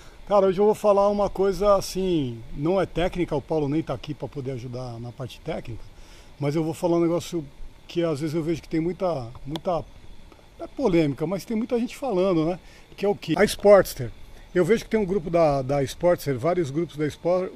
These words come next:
da Sportster, e tem muita gente falando da moto. "Ah, a moto é boa, não é, ela faz isso, não faz isso, ela é não sei o que com garupa, sem garupa, gasta muito, não gasta muito."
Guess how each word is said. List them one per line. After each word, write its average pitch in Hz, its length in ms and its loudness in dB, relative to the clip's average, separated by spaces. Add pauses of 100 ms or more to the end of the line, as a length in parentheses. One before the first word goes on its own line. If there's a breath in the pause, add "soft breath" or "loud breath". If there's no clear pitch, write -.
(140)
da 139 220 -6
Sportster, 160 560 -4
e 143 80 -4
tem 165 140 0
muita 190 260 -2
gente 175 180 -8
falando 156 580 0 (960 loud breath)
da 196 180 4
moto. 160 380 2
"Ah, 277 220 -2
a 254 40 -4
moto 226 200 -4
é 185 40 0
boa, 196 420 0
não 185 300 0
é, 190 420 2
ela 175 200 0
faz 170 320 -2
isso, 190 240 -6
não 175 80 -4
faz 170 180 -2
isso, 175 640 -6
ela 175 160 -8
é 165 80 -6 (140)
não 151 320 -8
sei - 160 -8
o - 20 -18
que 175 100 -6
com 170 140 -8
garupa, 170 500 -2
sem 175 140 -4
garupa, 165 400 0
gasta 165 300 -2
muito, 170 280 -2
não 165 80 0
gasta 170 300 -2
muito." 175 360 -2